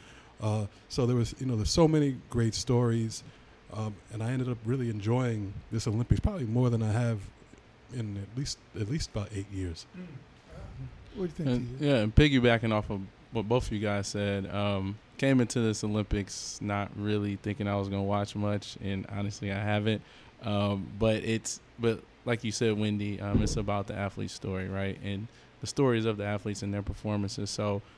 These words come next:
Speaker 3: um, I've tuned in for the big performances, and, um, I can also follow along on Twitter, so I see what's
Speaker 1: Right.
Speaker 3: going on. And,
Speaker 1: Right.
Speaker 3: um,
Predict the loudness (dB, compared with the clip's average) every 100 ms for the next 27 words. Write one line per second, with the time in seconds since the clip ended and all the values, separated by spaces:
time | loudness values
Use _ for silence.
0 | -20 -10 -4 0 0 0 0 2 4 4
1 | 2 2 -2 -4 0 0 -2 -6 -6 -4
2 | -2 -2 -2 -4 -2 -2 -2 -6 -18 -20
3 | -14 -6 -2 -2 -2 0 2 2 0 -2
4 | 0 2 2 0 0 -4 0 0 0 -2
5 | -6 -6 -6 -2 2 2 2 0 0 0
6 | 0 -2 0 2 4 2 -2 -2 -4